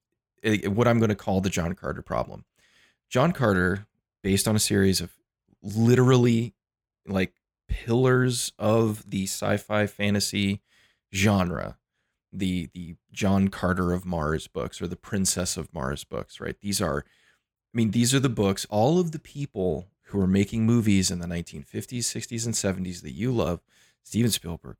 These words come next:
George Lucas, Francis Ford Coppola, like, everybody read John Carter and they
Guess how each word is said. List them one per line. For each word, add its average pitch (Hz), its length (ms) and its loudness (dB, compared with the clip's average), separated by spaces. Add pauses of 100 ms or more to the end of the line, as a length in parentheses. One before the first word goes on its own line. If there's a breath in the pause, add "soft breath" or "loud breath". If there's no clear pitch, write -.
George 110 360 -2
Lucas, - 380 -20
Francis 123 320 -2
Ford - 240 -6
Coppola, - 280 -14
like, 104 240 -2
everybody 104 1200 0 (320)
read 98 280 2
John 78 280 -4
Carter - 460 -8 (600)
and 92 280 -4
they 69 300 -12